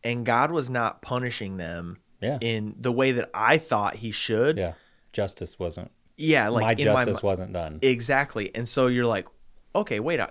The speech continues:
Speaker 1: time out. So can I live like that and get away with it?"
Speaker 2: Right.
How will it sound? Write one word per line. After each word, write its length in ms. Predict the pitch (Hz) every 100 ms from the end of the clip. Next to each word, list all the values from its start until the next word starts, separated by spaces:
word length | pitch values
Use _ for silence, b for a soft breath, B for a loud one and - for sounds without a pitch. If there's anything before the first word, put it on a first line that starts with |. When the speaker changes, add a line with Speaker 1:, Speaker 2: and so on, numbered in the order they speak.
| -
Speaker 1:
time 240 | - 165 165
out. 160 | -
So 200 | - 131
can 280 | 120 - 110
I 160 | 98 127
live 240 | 170 202
like 240 | 214 214
that 240 | 240 247 -
and 80 | 233
get 100 | 254
away 160 | 254
with 160 | 262 262
it?" 80 | 285
Speaker 2:
Right. 200 | 123